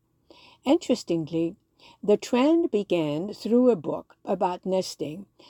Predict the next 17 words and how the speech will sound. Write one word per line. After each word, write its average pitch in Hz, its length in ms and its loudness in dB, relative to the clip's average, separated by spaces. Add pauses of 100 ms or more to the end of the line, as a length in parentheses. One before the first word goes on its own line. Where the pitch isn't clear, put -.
(220)
written 302 420 2
by 226 220 0
a 190 60 -4
California-based 190 1120 -2
therapist, - 680 -4 (260)
Doctor 165 440 -4
Anne 175 240 -2
Busho. - 460 -6 (680)
She - 260 -2
actually 233 520 0
meant 175 340 -2
nesting 160 640 -4 (340)
as 175 160 0
a 190 80 6
temporary 220 800 2
transitional 170 920 -2
measure, - 520 -4